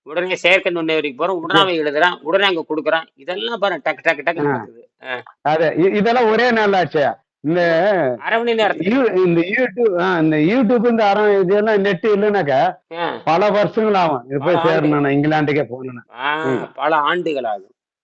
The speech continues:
Speaker 2: ம்.
Speaker 1: இதுதான், இதுதான் மெய்
Speaker 2: ஆ.
Speaker 1: அறிவின் பேரு. இதுதான் மெய் அறிவியல்.
Speaker 2: ம். ம்.
Speaker 1: இந்த அறிவியலை அவன் அனலைஸ் பண்ணுவான்.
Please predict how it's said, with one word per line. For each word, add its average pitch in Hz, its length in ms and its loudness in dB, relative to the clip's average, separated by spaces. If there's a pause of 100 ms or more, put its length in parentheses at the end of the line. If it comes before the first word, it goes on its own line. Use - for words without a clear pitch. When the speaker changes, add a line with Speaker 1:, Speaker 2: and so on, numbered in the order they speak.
(720)
Speaker 2:
ம். 113 360 -2 (500)
Speaker 1:
இதுதான், 185 580 0
இதுதான் 185 400 -4
மெய் 185 260 -2
Speaker 2:
ஆ. 185 40 0
Speaker 1:
அறிவின் 170 300 -4
பேரு. 120 260 -8
இதுதான் 165 320 -4
மெய் 165 260 -8
அறிவியல். 127 600 -8
Speaker 2:
ம். 113 160 -8 (1000)
ம். 101 240 -8 (120)
Speaker 1:
இந்த 202 300 0
அறிவியலை 233 360 4
அவன் 190 200 -2
அனலைஸ் 214 280 -4
பண்ணுவான். 127 380 -4